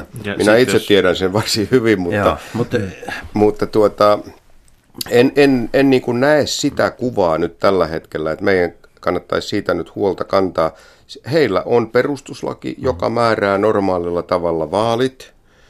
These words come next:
Speaker 2: Ja, ja vaikka, ö, Putinin osalta tehtiin, ö,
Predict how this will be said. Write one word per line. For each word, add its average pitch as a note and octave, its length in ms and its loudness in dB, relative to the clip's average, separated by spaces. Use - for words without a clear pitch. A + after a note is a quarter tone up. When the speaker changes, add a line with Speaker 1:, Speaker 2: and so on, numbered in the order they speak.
Speaker 2:
Ja, F#2+ 200 0
ja F#2+ 180 -2
vaikka, - 400 0
ö, - 180 -6
Putinin G#2+ 480 0
osalta F#2 360 0
tehtiin, E2+ 680 -2
ö, - 60 -10